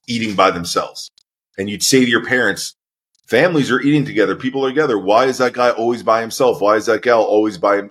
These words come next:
by herself?" And this is the, the answer it always get. They fought a war that no one else can understand.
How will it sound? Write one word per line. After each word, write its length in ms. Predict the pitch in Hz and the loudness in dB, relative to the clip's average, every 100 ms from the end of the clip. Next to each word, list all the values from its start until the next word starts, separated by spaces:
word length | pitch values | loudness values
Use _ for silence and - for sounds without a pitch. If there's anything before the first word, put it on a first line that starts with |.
| - | -4
by 120 | 98 | 0
herself?" 500 | 95 92 131 120 - _ _ _ _ _ _ _ _ - _ _ _ _ _ _ - | 0 0 0 0 -2 _ _ _ _ _ _ _ _ -20 _ _ _ _ _ _ -2
And 320 | 120 117 120 | 0 -2 -6
this 220 | 104 143 | -2 -2
is 140 | 143 123 | -2 2
the, 240 | 131 127 113 | 2 2 0
the 220 | 123 - | 0 2
answer 320 | 117 123 131 | -2 -2 -2
it 80 | 120 - | -2 0
always 260 | 110 113 | 0 0
get. 300 | - 117 82 _ _ _ _ - | 0 -2 -4 _ _ _ _ -4
They 220 | 113 127 | 0 0
fought 380 | 127 - 123 120 | -2 0 2 2
a 60 | |
war 380 | 110 101 107 104 | 0 2 2 2
that 200 | 95 92 | 0 -4
no 140 | 95 98 | 0 0
one 180 | 98 | 0
else 200 | 98 92 | -2 -2
can 160 | - 92 | -4 -4
understand. 680 | 92 85 - 95 76 71 | -2 -2 -4 -4 -6 -8